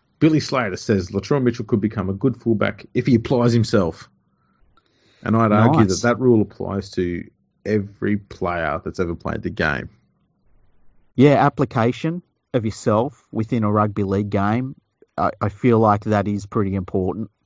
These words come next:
Speaker 2: Like,
Speaker 1: I mean, I, I wonder if Billy Slater would be as good if he, he was as a fullback if he didn't apply himself.
Speaker 2: Who's a player that didn't apply themselves, like a real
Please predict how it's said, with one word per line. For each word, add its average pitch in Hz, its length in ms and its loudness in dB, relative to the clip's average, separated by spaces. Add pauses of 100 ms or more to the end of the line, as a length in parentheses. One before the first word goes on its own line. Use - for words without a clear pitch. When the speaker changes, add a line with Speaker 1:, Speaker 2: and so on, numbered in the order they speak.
(1300)
Speaker 2:
Like, 92 380 -4
Speaker 1:
I 104 40 -8
mean, 110 200 -4 (1200)
I, 147 80 0
I 160 240 2
wonder 175 340 0
if 113 180 -4
Billy 131 180 2
Slater 120 340 0
would 98 140 0
be 104 140 4
as 95 100 -2
good 113 220 2
if 113 140 0
he, 101 240 -4
he 107 180 2
was 98 480 -2
as 101 200 -2
a 98 60 -2
fullback - 520 -2 (100)
if 113 160 0
he 107 100 2
didn't 98 280 2
apply 87 260 -4
himself. - 480 -10 (1040)
Speaker 2:
Who's 220 200 6
a 294 60 -2
player 160 420 2
that 110 260 -2
didn't 117 260 0
apply 98 380 0
themselves, 92 540 -8
like 104 160 -4
a 98 80 -2
real 98 260 -2